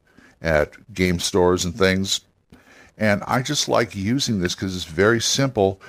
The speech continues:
You've got a good mix of monsters in here. You got some lizardmen, got some undead, got a witch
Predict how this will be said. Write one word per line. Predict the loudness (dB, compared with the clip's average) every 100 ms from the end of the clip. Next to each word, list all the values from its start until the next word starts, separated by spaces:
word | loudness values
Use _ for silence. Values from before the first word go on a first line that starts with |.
| -10
You've | -8 0
got | 4 4
a | 2
good | 2 0 2
mix | 0 2 0 2 0
of | 0 -2
monsters | 2 2 2 0 0 0
in | -2 -2
here. | -2
You | 0
got | -2 -2
some | -4 -2
lizardmen, | 0 0 -2 0
got | -2 -2
some | -2
undead, | -2 2 0 2
got | 2
a | 2
witch | 2 0 2 2 0